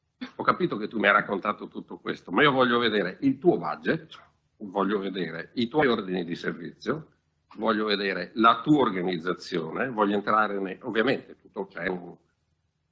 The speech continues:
papiro così di, di, no, confidenzialità, no? Cioè i legali, insomma, cioè, preparano tutta la cosa, però a questo punto l'organizzazione si apre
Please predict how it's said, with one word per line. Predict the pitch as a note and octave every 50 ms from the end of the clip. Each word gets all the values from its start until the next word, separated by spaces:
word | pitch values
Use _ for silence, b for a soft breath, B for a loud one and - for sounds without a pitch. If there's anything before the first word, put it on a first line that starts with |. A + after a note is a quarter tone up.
| _ _ _ _ _ _ _ _ _ -
papiro | - - - - F#2+ F#2 F#2+ G2 F#2
così | - - F#2 E2 - D#2+ E2+ F#2 F#2
di, | F2 E2+ E2+
di, | E2 D#2+ - F2 E2+ D#2+ - -
no, | F2+ F2+ F2+ F2 E2 - - _ _
confidenzialità, | - G2 F2+ - - G2 F#2 F#2+ F2+ E2 - G2 F2+ F2+ G2 F#2+ - - F2+ D#2 E2+ G2 F#2 F#2 F2
no? | E2+ F#2 F#2 F2
Cioè | - F2 E2+
i |
legali, | F2 F#2 F2+ G2+ G2 G2 G#2+ G2+ G2
insomma, | E2+ - - F#2+ F2+ - -
cioè, | - - - _
preparano | - F2 - - C3 B2+ A2+ F#2 F2 F2+ F2+ -
tutta | - - A2+ A2+ - F3
la | G3 F#3+
cosa, | - F#2+ F#2 A2 A2
però | - D#3 A#2+ A#2 C#3
a | - - - _ _ _ _ _ _ _ _ _ _
questo | - C#3 D3 F#3 F3
punto | - C3 C#3+ C#3 - C3+
l'organizzazione | G2+ G#2 A2 G#2+ A2+ B2 B2 C3 C3 C#3+ D3 C#3 - F3 C#3+ G#2 -
si | - - - G#2 G#2+
apre | G2 - - - - - A2+ B2+ C#3+ -